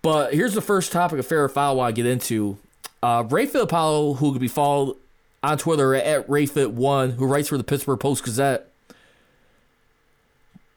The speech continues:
uh, was writing that Mel Kiper Junior, who's on E S P N, he can be followed on social media at Mel Kiper Junior,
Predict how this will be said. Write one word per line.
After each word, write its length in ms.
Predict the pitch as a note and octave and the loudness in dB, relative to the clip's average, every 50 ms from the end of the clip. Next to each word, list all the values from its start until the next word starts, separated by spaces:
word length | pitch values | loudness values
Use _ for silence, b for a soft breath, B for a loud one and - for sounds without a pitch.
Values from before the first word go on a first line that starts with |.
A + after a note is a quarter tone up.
| _ - | _ -2
uh, 200 | C#3 C#3 C3+ C3 | 2 2 2 4
was 180 | C3 C#3+ C3+ A2+ | 2 2 0 0
writing 600 | A2 A2+ C3 D#3+ F3+ F#3+ F3+ E3 E3 E3 D#3 C#3+ | 0 0 0 0 2 2 0 0 0 0 0 0
that 340 | C3+ C3 C3 C3+ - - - | 0 0 0 0 -2 -2 -2
Mel 240 | C#3 D3 E3 G#3+ G3 | 0 0 2 0 0
Kiper 340 | - - G#3+ A3 G3 D3+ | 0 0 0 0 0 -2
Junior, 760 | B2 G#2+ G#2+ C#3+ G3 G#3 E3 C#3 B2+ A#2+ A#2 A2+ A2+ A#2+ B2 - _ _ _ _ _ _ _ _ _ _ _ _ - - _ - | -2 0 0 0 2 2 2 2 2 2 0 0 -2 -4 -6 -14 _ _ _ _ _ _ _ _ _ _ _ _ -20 -20 _ -2
who's 260 | C#3+ D3+ D#3 D3+ C3+ | 0 2 2 2 2
on 160 | D3+ D3+ D3+ | 0 0 0
E 120 | D#3+ D#3+ | 0 0
S 100 | D#3+ C#3+ | -2 -2
P 120 | - - D3+ | -2 0 0
N, 60 | C3+ | 0
he 60 | C3+ | 0
can 80 | E3 F#3 | 0 -2
be 60 | E3 | -2
followed 260 | C#3+ F#3 D#3+ D#3 D3 | 0 0 2 2 2
on 100 | C#3+ C#3+ | 0 0
social 300 | - - E3+ C#3 - C3+ | 0 0 -2 -2 -2 0
media 340 | C3+ C3+ C3 C3 B2+ B2+ - | 0 2 2 2 2 0 0
at 220 | - D3 D#3 D3 | 0 -2 -2 0
Mel 160 | D#3 D3 C#3 C3 | 0 0 0 0
Kiper 260 | - C#3 C#3 C#3+ B2 | 0 -2 -2 -2 -2
Junior, 460 | A2 C3 B2 A#2+ A#2 A#2 A#2 A2 A2+ | 0 0 0 0 0 0 0 -2 -4